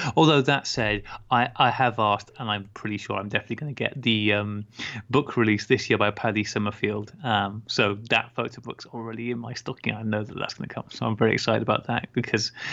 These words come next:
uh, I got his. That was the, um, show you and I went to see. Well, you, I, and my partner went to see in Oxford. Do you remember the Paddy Summerfield show we saw, Aid?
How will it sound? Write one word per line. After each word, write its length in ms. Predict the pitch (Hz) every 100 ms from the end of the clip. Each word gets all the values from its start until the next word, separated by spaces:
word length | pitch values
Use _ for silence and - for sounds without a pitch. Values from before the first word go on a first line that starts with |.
| - - -
uh, 60 |
I 300 | 110 104 107
got 260 | 113 110 113
his. 160 | 120 117
That 400 | - 147 131 123
was 160 | 151 127
the, 460 | - 117 113 113 -
um, 460 | 120 110 107 107 117 -
show 260 | - 147 123
you 240 | 117 120
and 80 | 117
I 100 | 120
went 220 | 113 110
to 40 | -
see. 220 | 110 107
Well, 140 | 110 101
you, 200 | 110 101
I, 120 | 104
and 80 | 104
my 80 |
partner 320 | 104 131 117 117
went 160 | 117
to 20 |
see 100 | -
in 120 | 117 120
Oxford. 240 | 120 120
Do 60 | 135
you 40 |
remember 160 | 135 139
the 80 |
Paddy 240 | 139 143 139
Summerfield 380 | - 143 151 151
show 120 | 147
we 80 | 147
saw, 200 | 151 156
Aid? 200 | 165